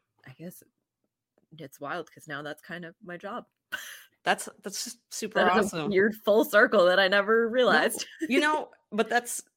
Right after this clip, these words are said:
Speaker 2: that's super awesome. I, I don't think I've had anybody on this podcast who said that they played fantasy football before they actually were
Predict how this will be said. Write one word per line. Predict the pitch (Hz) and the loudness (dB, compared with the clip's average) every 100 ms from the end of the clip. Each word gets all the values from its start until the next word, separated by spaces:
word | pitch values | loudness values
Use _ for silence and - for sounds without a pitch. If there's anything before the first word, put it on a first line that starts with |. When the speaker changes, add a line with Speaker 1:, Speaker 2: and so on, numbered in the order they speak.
| _ - | _ -4
Speaker 2:
that's | - - | -4 -4
super | - 165 160 160 | -8 -6 -2 0
awesome. | 160 160 170 | 0 -2 -2
I, | 180 - | -2 2
I | 196 | 2
don't | 214 262 | 2 -2
think | 339 302 | -4 -4
I've | 269 | -2
had | 247 | -2
anybody | 240 226 202 196 | -2 -4 -4 -4
on | 165 196 | -4 -6
this | 190 | -8
podcast | - 180 180 185 170 160 - | -8 -6 -6 -2 -4 -4 -6
who | 160 | -8
said | 156 170 165 | -6 -6 -6
that | 160 | -6
they | 147 | -6
played | 147 165 156 | -6 -6 -6
fantasy | - - 165 156 156 156 | -10 -10 -8 -8 -8 -10
football | 165 - 156 | -10 -6 -6
before | 156 156 160 | -6 -6 -4
they | 143 151 | -4 -6
actually | 147 147 - 160 | -6 -6 -8 -8
were | 147 147 - | -6 -8 -12